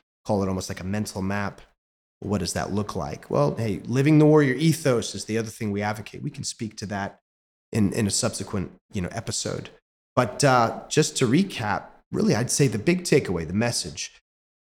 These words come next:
warrior archetype, very much needed in society.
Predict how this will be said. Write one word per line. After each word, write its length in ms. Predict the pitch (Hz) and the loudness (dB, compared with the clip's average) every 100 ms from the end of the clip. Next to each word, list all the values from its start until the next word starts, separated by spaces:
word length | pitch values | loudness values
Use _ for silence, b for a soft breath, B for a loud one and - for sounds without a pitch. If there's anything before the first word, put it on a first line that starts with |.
| - | 0
warrior 380 | 113 185 190 | 8 10 12
archetype, 640 | 180 170 - - 107 82 - | 12 10 4 4 4 2 -4
very 240 | 110 139 165 | 4 6 8
much 260 | 165 - | 8 6
needed 260 | 135 131 113 | 4 4 4
in 60 | |
society. 800 | 101 101 - 92 92 95 - - | 0 -2 -2 -4 -6 -8 -10 -14